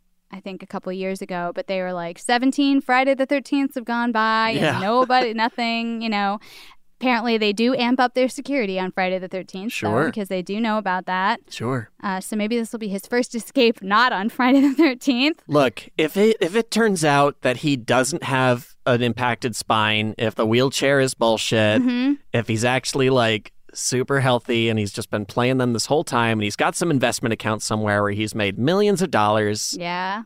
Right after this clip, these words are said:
Speaker 2: And when he gets out, he's gonna be sipping drinks on a beach in Mexico somewhere. Then great, you know?
Speaker 1: Yeah, fifth escape, you're free. <laughs>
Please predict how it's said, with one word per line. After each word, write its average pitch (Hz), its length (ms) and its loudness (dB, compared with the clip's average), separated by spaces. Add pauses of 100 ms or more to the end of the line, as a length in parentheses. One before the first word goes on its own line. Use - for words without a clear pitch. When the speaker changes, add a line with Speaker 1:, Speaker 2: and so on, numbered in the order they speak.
Speaker 2:
And 107 80 -8
when 101 80 -2
he 202 80 -2
gets 165 340 -2
out, 110 360 2 (260)
he's - 220 -10
gonna 104 120 -6
be 98 140 -6 (160)
sipping 147 540 -4 (220)
drinks 120 520 -2
on 110 140 -2
a 104 40 -2
beach 117 400 -4
in 120 100 -4
Mexico 110 360 -2
somewhere. 101 560 -2 (520)
Then 127 260 2
great, 76 340 -6 (180)
you 139 120 2
know? 131 260 2
Speaker 1:
Yeah, 233 120 -4
fifth 247 260 -4
escape, 294 360 -2
you're 214 120 -10
free. 294 320 -2
<laughs> 277 80 -2